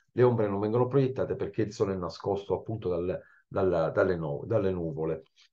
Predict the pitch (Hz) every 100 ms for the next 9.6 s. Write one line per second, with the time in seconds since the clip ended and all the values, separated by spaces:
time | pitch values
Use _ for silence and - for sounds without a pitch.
0 | _ - - 135 127 185 - - 113 -
1 | 107 - 101 147 185 95 90 - 147 120
2 | 113 85 120 127 143 131 95 98 131 139
3 | 160 - 131 113 117 131 123 127 - 101
4 | 90 113 - 135 117 85 90 113 117 123
5 | 113 87 85 - - _ - 147 104 110
6 | 107 113 123 120 - - 139 139 156 143
7 | 113 107 95 107 113 113 - - 110 80
8 | - - 101 107 107 110 104 117 87 -
9 | 120 131 95 90 110 127